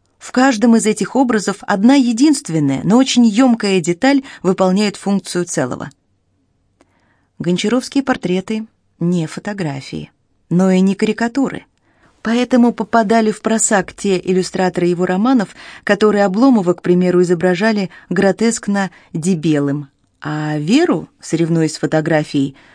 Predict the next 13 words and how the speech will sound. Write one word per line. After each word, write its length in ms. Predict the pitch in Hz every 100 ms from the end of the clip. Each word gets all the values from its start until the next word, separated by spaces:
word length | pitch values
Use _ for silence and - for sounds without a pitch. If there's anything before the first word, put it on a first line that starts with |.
| _ _ -
прописывали 680 | 269 269 339 - 254 240 208
до 140 | 214
мельчайших 680 | 226 214 - 240 220 196 -
узоров 520 | 185 214 285 269 - -
на 200 | 202 214
шале. 500 | - 123 - 151 - _ _ _ _ _ _ _ _ _ _ - -
Вообще 640 | 160 185 180 - - 247
с 60 | 185
Гончаровым 640 | 185 - 190 208 185 180
иллюстратором 680 | 190 175 - 185 180 180 175
как-то 340 | 175 170 -
не 180 | 170 170
везло. 480 | 165 160 160 160